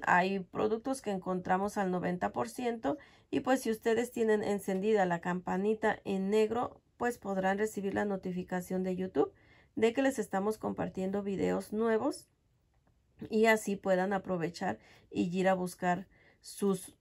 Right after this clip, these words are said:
sus ofertas, ¿ok? Los productos que tenemos en oferta. Entonces, pues, las dejo que tengan un maravilloso día, tarde, noche, dependiendo de la hora que ustedes se tomen para ver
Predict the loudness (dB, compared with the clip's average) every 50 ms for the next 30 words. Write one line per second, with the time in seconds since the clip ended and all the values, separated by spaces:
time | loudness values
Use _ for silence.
0 | -6 -6 -6 -6 -6 -4 -2 -2 -2 0 -2 -4 0 0 0 0 0 -2 -6 -8
1 | -6 -8 -6 -2 -2 0 0 0 -2 -4 -4 -6 -4 -4 -4 -6 -6 -8 -10 -8
2 | -8 -10 -6 -6 -4 -4 -4 -4 -4 -4 -6 -6 -8 -14 _ _ -4 -2 0 0
3 | 0 -2 -4 -6 -10 -14 -14 -14 _ -20 -20 _ _ _ _ _ _ _ _ _
4 | _ -6 -4 0 2 2 2 2 -4 -4 -2 0 0 0 0 2 2 2 2 2
5 | 0 0 2 0 0 0 -2 -2 0 0 2 2 2 2 2 2 0 0 0 2
6 | 2 2 2 0 -2 -2 -2 -4 -2 -2 -4 -2 -2 0 2 4 4 4 4 2
7 | 2 2 2 2 0 -2 0 0 -2 -2 -2 -2 -2 -2 -4 -6 -14 _ -20 -20
8 | -20 -20 -14 _ -2 0 2 2 2 2 2 2 2 4 4 4 4 4 4 4
9 | 4 2 0 0 -4 -8 -4 -4 -2 -2 -2 -4 -4 -8 -8 -6 -4 -4 -4 -4
10 | -2 -2 -2 -2 -2 -2 -2 -4 -4 -6